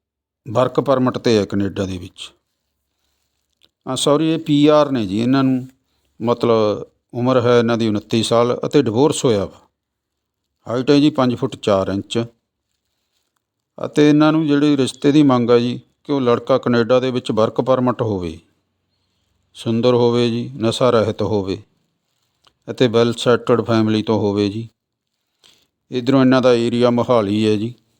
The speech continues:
ਜਿਨ੍ਹਾਂ ਨੂੰ ਵੀ ਇਹ ਪ੍ਰੋਫਾਈਲ ਪਸੰਦ ਆਉਂਦਾ ਤਾਂ ਸੰਪਰਕ ਕਰ ਸਕਦੇ ਹੋ ਜੀ। ਵੀਡੀਓ ਨੂੰ ਵੱਧ ਤੋਂ ਵੱਧ ਲਾਈਕ ਤੇ ਸ਼ੇਅਰ ਕਰ ਦਿਓ ਜੀ,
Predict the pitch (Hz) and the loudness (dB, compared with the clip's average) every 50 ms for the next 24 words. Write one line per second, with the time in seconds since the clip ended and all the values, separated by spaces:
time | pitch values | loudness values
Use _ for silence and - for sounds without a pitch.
0 | _ _ _ _ - - - - - _ - 110 113 117 123 123 123 117 113 120 | _ _ _ _ -20 -20 -20 -20 -20 _ -8 -6 -4 -4 -4 -4 -4 -4 -4 -4
1 | 113 117 117 - 113 104 - - 110 107 107 107 - - - - 104 104 107 107 | -4 -6 -6 -6 -8 -8 -6 -4 -4 -4 -4 -6 -10 -16 -14 -10 -10 -8 -8 -8
2 | 101 107 104 98 95 101 98 - _ _ _ _ _ _ _ _ _ _ _ _ | -8 -10 -10 -10 -12 -14 -16 -20 _ _ _ _ _ _ _ _ _ _ _ _
3 | _ _ _ _ - 117 117 - - 113 101 - 107 110 - - 113 104 110 110 | _ _ _ _ -8 -6 -6 -6 -6 -6 -4 -4 -4 -2 -2 -2 -2 0 0 0
4 | 104 - - 110 107 - - 101 107 110 107 104 107 117 120 _ _ _ _ _ | -2 -2 -2 -4 -4 -4 -2 -2 -2 0 -2 -2 -4 -8 -12 _ _ _ _ _
5 | _ _ _ _ _ _ _ _ _ _ _ _ _ _ _ _ _ _ _ _ | _ _ _ _ _ _ _ _ _ _ _ _ _ _ _ _ _ _ _ _
6 | _ _ _ _ _ _ _ _ - 117 120 131 135 147 151 151 156 135 117 123 | _ _ _ _ _ _ _ _ -6 -4 -4 -2 0 2 2 2 2 2 2 0
7 | 131 - - 156 143 139 139 139 131 139 123 117 110 117 113 - - - 127 123 | 0 0 0 0 2 2 2 2 0 0 0 2 0 0 -2 -2 0 0 0 0
8 | - 120 113 123 135 - - 123 113 104 92 107 107 104 104 104 104 | 2 2 2 4 2 2 2 0 0 0 0 -2 -2 -2 -2 -4 -8